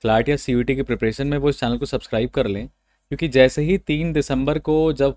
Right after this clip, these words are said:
क्लैट ख़त्म होगा इस बार का, तुरंत सीयूईटी स्पेसिफिक कंटेंट जो है वो आने लगेगा।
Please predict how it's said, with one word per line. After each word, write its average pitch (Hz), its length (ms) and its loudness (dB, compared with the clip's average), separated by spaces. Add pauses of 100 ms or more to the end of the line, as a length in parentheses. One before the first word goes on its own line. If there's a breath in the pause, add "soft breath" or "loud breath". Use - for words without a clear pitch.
क्लैट 117 260 0
ख़त्म 139 280 -4
होगा 135 260 -2
इस 104 220 0
बार 95 140 -4
का, 101 280 -10 (400 soft breath)
तुरंत 175 260 4
सीयूईटी 151 420 -2
स्पेसिफिक 147 420 -4
कंटेंट 127 500 -2
जो 131 120 0
है 117 200 -2
वो 113 140 -2
आने 107 180 -2
लगेगा। 98 500 -4